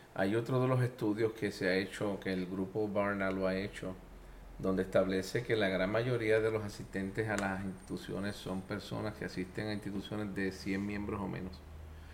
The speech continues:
Eh, sin embargo, son instituciones que tienen personas trabajando a tiempo completo. Eh, los pastores, entiéndase en este caso, donde trabajan a tiempo completo y dependen de las personas que están,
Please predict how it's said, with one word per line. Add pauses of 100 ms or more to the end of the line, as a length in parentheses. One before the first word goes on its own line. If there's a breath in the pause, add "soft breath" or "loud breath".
(280 soft breath)
Eh, (220)
sin
embargo,
son (100)
instituciones
que (100)
tienen (160)
personas
trabajando
a
tiempo
completo. (680 soft breath)
Eh, (200)
los
pastores,
entiéndase
en
este
caso, (580 soft breath)
donde
trabajan
a
tiempo
completo
y
dependen
de
las
personas
que
están,